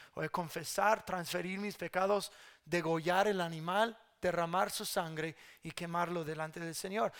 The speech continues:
Es, es, es, es grotesco eso. Eso es feo. Imagínate miles y miles y miles de personas haciendo eso.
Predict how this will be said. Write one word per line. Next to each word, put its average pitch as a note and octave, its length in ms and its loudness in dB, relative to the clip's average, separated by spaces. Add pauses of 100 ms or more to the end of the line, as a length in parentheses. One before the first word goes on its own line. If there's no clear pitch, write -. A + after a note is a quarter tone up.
(140)
Es, A3+ 200 8
es, - 360 2
es, F#3+ 380 -2
es D#3 180 -4
grotesco E3+ 720 0
eso. - 260 -8 (840)
Eso G3 180 2
es G#3 100 -2
feo. F#3+ 440 0 (480)
Imagínate G3+ 600 0 (640)
miles G3+ 540 -2
y F3 60 -6
miles G3 340 -2
y E3 80 -10
miles G3 300 -4
de E3+ 100 -6
personas F3 460 -8
haciendo D#3+ 440 -6
eso. D3+ 360 -12